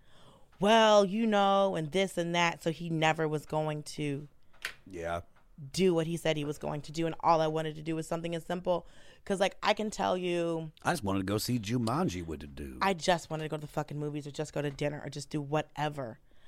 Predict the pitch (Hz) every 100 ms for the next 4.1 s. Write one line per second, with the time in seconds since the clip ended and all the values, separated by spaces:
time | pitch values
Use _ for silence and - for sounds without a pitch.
0 | - - 120 117 139 143 139 131 127 117
1 | 110 113 110 127 127 - 107 107 110 123
2 | 110 104 - 110 107 110 90 87 78 85
3 | - - - - 113 98 98 95 90 85
4 | 85